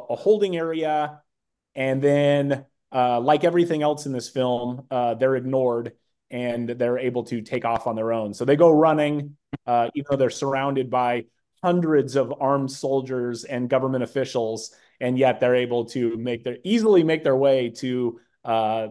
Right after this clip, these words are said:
the Devil's Tower, <clears throat> where they begin to climb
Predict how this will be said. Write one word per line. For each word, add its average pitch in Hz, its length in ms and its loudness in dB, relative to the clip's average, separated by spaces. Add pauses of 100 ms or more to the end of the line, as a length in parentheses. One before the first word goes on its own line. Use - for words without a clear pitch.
the 120 80 -10
Devil's 117 320 0
Tower, 107 540 -4 (220)
<clears throat> - 200 -20
where 190 600 4
they 135 180 2
begin 139 440 -2
to 131 460 -4 (100)
climb 147 640 0